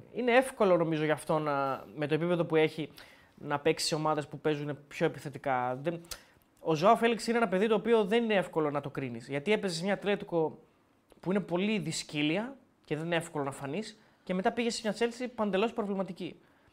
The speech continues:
Οπότε πρέπει λίγο τώρα να δούμε αν είναι όντως αυτό που λέγαμε και να άξιζε τα λεφτά και τον Τόρο.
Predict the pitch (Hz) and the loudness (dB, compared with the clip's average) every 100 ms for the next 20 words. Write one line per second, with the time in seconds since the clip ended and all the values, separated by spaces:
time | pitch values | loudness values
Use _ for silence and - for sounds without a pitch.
0 | - - 175 190 240 254 262 254 247 254 | -20 -16 -6 0 0 2 2 2 2 4
1 | 254 240 208 165 165 160 151 156 151 156 | 6 6 6 2 2 2 2 0 2 0
2 | 156 147 - 143 143 143 135 131 127 147 | 0 -6 -6 -8 -2 0 0 -2 -4 -2
3 | 147 - - 139 139 131 139 127 123 123 | 0 -2 -6 -4 -4 -2 -6 -6 -8 -6
4 | 117 113 | -6 -8